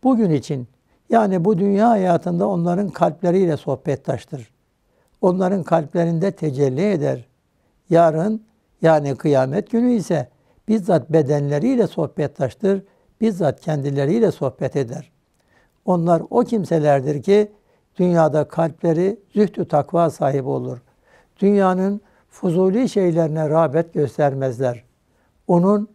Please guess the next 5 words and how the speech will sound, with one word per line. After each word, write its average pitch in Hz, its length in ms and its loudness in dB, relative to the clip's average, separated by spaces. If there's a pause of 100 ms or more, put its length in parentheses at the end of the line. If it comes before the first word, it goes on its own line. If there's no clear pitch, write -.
(280)
zinet 180 440 2
ve 151 200 -2
debdebesinden 151 920 -2 (300)
yüz 220 160 -4
çevirirler. 135 720 -4